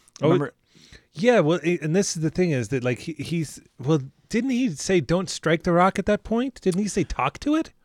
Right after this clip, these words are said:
Speaker 2: Oh, I think so. I, the, what, what's understood, the reason that Moses was punished is they struck it twice. He was only supposed to strike it once. He strikes it twice. He's, he's clearly ticked off. I mean, he does it out of anger. That, that's the bottom line. He's,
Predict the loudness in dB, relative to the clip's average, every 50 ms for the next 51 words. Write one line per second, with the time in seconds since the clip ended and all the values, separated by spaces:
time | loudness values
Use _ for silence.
0 | _ _ -2 0 0 0 0 2 2 4 4 4 4 4 2 0 -2 -2 -2 -4
1 | -4 -4 -4 -6 -6 -6 -4 0 4 6 6 8 8 6 6 6 4 4 4 4
2 | 4 4 4 4 4 2 2 2 2 2 2 2 2 4 2 2 2 2 2 0
3 | 2 4 4 2 2 2 -2 -4 -4 0 0 0 0 0 -2 -6 -6 -8 -10 -10
4 | -6 -4 -4 -4 -4 -4 -6 -8 -6 -6 -6 -6 -6 -8 -6 -4 -4 -4 -4 -8
5 | -14 _ -12 -6 -4 -4 -4 -6 -12 -12 -10 -8 -8 -10 -12 _ _ _ _ _
6 | _ _ _ _ _ _ _ _ _ _ _ _ _ _ -6 -2 0 2 0 2
7 | 2 0 0 0 -2 -2 -2 0 0 0 0 0 -2 -4 -4 -8 -2 0 0 0
8 | 0 -4 -8 -6 -2 0 0 0 0 -4 -6 -8 -12 -8 -4 -4 -4 -4 -6 -8
9 | -8 -4 -2 -2 -2 -2 -2 -6 -8 -8 -10 -8 -6 -6 -6 -6 -6 -6 -4 -2
10 | -2 0 4 4 4 4 4 2 2 -2 -4 -8 -10 -10 -2 0 0 2 4 4
11 | 2 2 2 2 2 2 2 2 -2 -4 -6 -4 -4 -6 -6 -6 -8